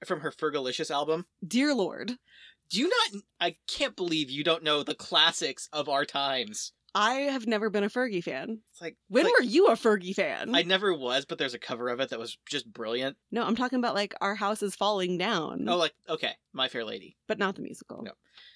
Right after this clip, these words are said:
Speaker 1: Hey, well, speaking of musicals, I'm going first.
Speaker 2: Are you?
Speaker 1: Yeah.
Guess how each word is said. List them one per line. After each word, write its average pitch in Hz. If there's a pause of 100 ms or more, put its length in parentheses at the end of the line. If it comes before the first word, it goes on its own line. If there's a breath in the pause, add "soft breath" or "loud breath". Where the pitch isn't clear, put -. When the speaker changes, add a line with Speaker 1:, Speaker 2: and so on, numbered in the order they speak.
(140 loud breath)
Speaker 1:
Hey, -
well, 135
speaking 233
of 135
musicals, 123
I'm 156
going 190
first. -
Speaker 2:
Are 202
you? 427 (160)
Speaker 1:
Yeah. 151